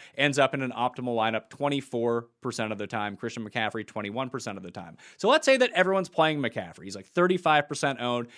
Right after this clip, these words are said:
No one wants to use Kamara 'cause they don't trust the Saints. They don't trust the situation, anything like that.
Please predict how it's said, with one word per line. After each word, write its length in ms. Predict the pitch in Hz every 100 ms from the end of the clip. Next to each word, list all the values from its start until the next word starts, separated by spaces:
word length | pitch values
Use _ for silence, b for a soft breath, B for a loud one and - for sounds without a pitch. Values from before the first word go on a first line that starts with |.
| B -
No 120 | 165
one 140 | 190
wants 240 | 170 165 -
to 60 |
use 180 | 143 139
Kamara 420 | - 120 123 120
'cause 120 | 120 117
they 100 | 120
don't 180 | 185
trust 280 | - 160 -
the 40 | 120
Saints. 300 | 110 113 143
They 80 |
don't 180 | 143 196
trust 220 | 175 160
the 80 | 143
situation, 640 | 139 120 117 101 104 113
anything 340 | 110 131 120 117
like 220 | 110 101
that. 260 | 120 87